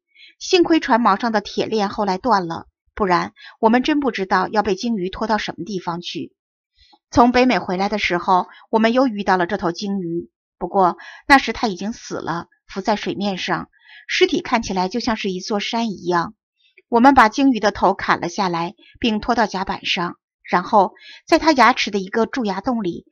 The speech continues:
找到了我们的船锚。最先发现它的船员说：“看，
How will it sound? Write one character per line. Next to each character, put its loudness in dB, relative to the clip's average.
找 4
到 2
了 4
我 2
们 -6
的 -2
船 -6
锚。 -4
最 4
先 2
发 2
现 -2
它 -6
的 -4
船 -6
员 -2
说 -2
：“看， 4